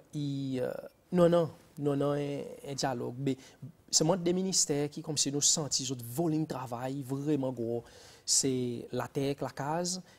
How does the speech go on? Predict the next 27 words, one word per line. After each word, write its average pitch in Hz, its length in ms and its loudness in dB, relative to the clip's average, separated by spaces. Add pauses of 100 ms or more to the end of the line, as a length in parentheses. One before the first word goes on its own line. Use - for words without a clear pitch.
(120)
apre 139 240 -2
finans. - 640 0 (380)
Men 143 240 2
sèlman 175 360 4
jiska 180 280 2
prezan, 156 480 2 (800)
i 151 120 2
nan 147 280 6
an, 165 200 6 (520)
i 156 80 2
nan 156 220 4
an 170 40 2
sa 165 200 4 (420)
zefò 135 680 4 (340)
pou 151 140 0 (100)
angaje 139 600 2 (420)
lò 143 80 4
la 131 120 2
pa 113 180 -6 (140)
tou 151 120 2
le 143 80 4
de 139 120 2
kote, 135 360 -2 (360)
men 127 120 2
sèlman 131 240 2
byen 147 160 2
se 123 140 2